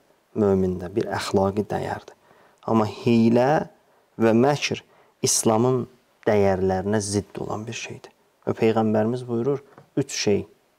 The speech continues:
insanın həyatında olsa, o mütləq insanın axır özünə qayıdıb gələcək. Biri hiylədir, biri məkirdir. Ki, mütləq insan hiylə ilə bir iş görsə, axır əvvəl onun ziyanı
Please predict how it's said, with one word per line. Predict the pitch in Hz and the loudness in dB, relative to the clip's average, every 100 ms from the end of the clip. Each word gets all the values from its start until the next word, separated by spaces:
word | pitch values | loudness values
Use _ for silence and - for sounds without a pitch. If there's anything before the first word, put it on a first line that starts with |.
| _ _ | _ _
insanın | 117 104 - 104 113 | -4 -2 0 0 0
həyatında | 107 101 98 - 104 101 | 0 0 0 -4 -6 -4
olsa, | 107 104 - 117 143 - _ _ _ - | -4 -6 -8 -8 -8 -14 _ _ _ -4
o | 131 | -4
mütləq | 151 - 117 104 | -4 -2 0 2
insanın | 101 - 110 113 | 0 -2 0 0
axır | 101 - 117 - _ _ | 0 -4 -6 -10 _ _
özünə | - 107 104 104 | 0 0 0 -2
qayıdıb | 98 90 - - | -2 -4 -6 -16
gələcək. | - - - - - _ _ _ _ | -18 -18 -18 -20 -20 _ _ _ _
Biri | 127 131 | -4 -2
hiylədir, | 117 104 101 101 95 - _ - | 0 0 0 -2 -4 -12 _ -14
biri | - | -8
məkirdir. | 104 104 104 - - - - _ _ _ _ _ _ _ _ _ _ - | -4 -2 -4 -6 -16 -18 -20 _ _ _ _ _ _ _ _ _ _ -18
Ki, | 98 | -16
mütləq | 104 110 113 - 98 - | -2 -2 0 -2 -4 -4
insan | 110 98 - 107 | -6 -2 0 -2
hiylə | 98 107 101 107 | 0 0 2 2
ilə | 104 98 | 2 0
bir | 101 101 | -2 -4
iş | - - | -4 -2
görsə, | 104 - 117 135 - - _ _ - | -2 0 -4 -4 -8 -20 _ _ -4
axır | 127 - 151 | -4 0 0
əvvəl | 113 110 104 | 2 2 2
onun | 104 | 0
ziyanı | 98 101 98 107 131 | 2 2 2 0 -2